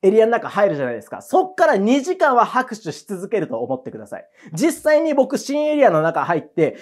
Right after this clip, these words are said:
一時間、二時間ぐらいは、「天才かよ」しか言ってない。入って、「天才かよ。マ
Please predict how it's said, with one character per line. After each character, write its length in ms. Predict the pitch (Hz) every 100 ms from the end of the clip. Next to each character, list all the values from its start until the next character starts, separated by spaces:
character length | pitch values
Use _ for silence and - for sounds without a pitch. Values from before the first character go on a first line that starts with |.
| -
一 280 | 233 226 330
時 140 | 330
間、 200 | - 285
二 140 | 247 247
時 120 | 254
間 180 | 269 262
ぐ 80 | 262
ら 80 |
い 40 | 180
は、 240 | 185 - -
「天 320 | 254 311 349
才 300 | - 285 262
か 120 | 262
よ」 120 | 233 139
し 80 |
か 80 | -
言 80 | 110
っ 40 |
て 140 | 104 127
な 100 | 101
い。 80 | - _ _ _ _ _
入 280 | - 330 302
っ 20 | -
て、 140 | 208 - -
「天 300 | 202 262 320
才 500 | - - - 294 -
か 160 | - 170
よ。 220 | 120 - _ _ _ -
マ 160 | 139